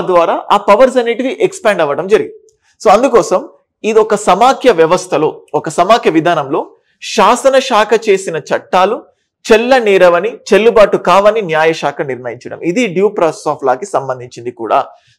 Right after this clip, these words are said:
So ఈ రెండు కరెక్ట్. So A and B are true. ఈ రెండు కరెక్ట్. It involves adjustment of federal arrangements. అది, అది ఒక రకంగా తప్ప దాన్ని ఏం పట్టించుకోకండి. So అది out of the box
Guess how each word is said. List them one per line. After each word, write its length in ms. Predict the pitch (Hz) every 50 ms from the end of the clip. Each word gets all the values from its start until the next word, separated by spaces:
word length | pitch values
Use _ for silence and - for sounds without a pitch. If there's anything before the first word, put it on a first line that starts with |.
| - -
So 80 | 247 254 262 - - 196
ఈ 40 | 190 175 160
రెండు 200 | 151 156 190 226 - 214
కరెక్ట్. 280 | 139 - - _ _ _ _ _ _ _ _ _ _ - -
So 80 | 202 196 190 180 190 214 247
A 20 | 262 - - 185
and 120 | 190 180 175 156 143
B 120 | 175 190 202 - - - 131
are 140 | 147 180 226 - - -
true. 160 | 214 156 - - _ _ _ _ - 165
ఈ 40 | 170 151
రెండు 180 | 147 143 139 131 - -
కరెక్ట్. 300 | 120 131 131 - - 277 - - _ _ _ _ - 160 165
It 60 | 151 190 175
involves 340 | 170 185 208 220 226 214 220 214 170
adjustment 460 | 160 147 180 185 185 185 175 170 156 - 170
of 40 | 165 - -
federal 260 | 156 - 170 170 165 - 156
arrangements. 400 | 151 151 151 147 143 139 139 - 135
అది, 140 | 143 160 156 - - _ - 139
అది 120 | 139 139 139 139 131
ఒక 100 | - 135 139
రకంగా 320 | 135 - 156 147 143 131 110 - - 135
తప్ప 220 | 123 - 180 175 147
దాన్ని 180 | 135 127 127 123
ఏం 60 | - 123
పట్టించుకోకండి. 640 | 117 - 135 131 - - - 123 - 120 120 156 180 -
So 40 | 180 156
అది 140 | 139 143 135 - - 127
out 140 | 139 156 143 156 -
of 40 | - -
the 80 | 135 117 156
box 120 | - -